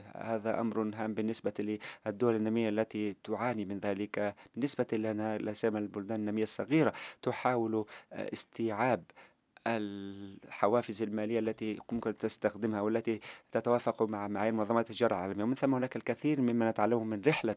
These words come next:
إندونيسيا، ونرحب بكم مرة أخرى لتقدم معلومات حول، آه،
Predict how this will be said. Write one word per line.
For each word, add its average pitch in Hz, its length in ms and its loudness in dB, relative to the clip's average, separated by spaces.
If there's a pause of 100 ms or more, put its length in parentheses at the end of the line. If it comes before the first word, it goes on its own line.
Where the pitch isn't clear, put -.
إندونيسيا، 101 600 0 (300)
ونرحب 107 840 2
بكم 113 200 -2
مرة 117 200 4
أخرى 117 420 2
لتقدم 107 800 -2 (340)
معلومات 107 500 2
حول، 107 480 2
آه، 107 540 2